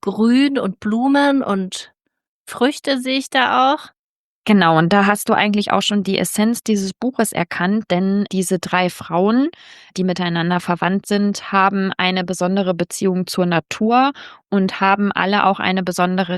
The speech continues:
Speaker 2: Beziehung zu Raben. Die sitzen auch auf ihrer,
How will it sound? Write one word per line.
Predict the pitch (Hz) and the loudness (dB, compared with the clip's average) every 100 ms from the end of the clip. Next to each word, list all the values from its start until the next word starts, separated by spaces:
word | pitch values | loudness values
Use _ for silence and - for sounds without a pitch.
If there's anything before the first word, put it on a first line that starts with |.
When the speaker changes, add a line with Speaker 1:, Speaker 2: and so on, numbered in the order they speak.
| - | -4
Speaker 2:
Beziehung | 170 - 196 175 165 | -6 -4 -2 -2 -4
zu | - 180 | -6 -6
Raben. | 160 156 180 208 240 277 - _ | -2 0 2 2 2 0 -12 _
Die | 196 175 180 180 175 - | -12 -6 -2 0 0 -4
sitzen | - 175 - 190 - | -8 -8 -6 -6 -6
auch | 170 180 175 - - _ _ _ | -2 -2 -2 -6 -14 _ _ _
auf | 175 165 - | -6 -6 -6
ihrer, | 170 160 156 156 | -8 -6 -8 -10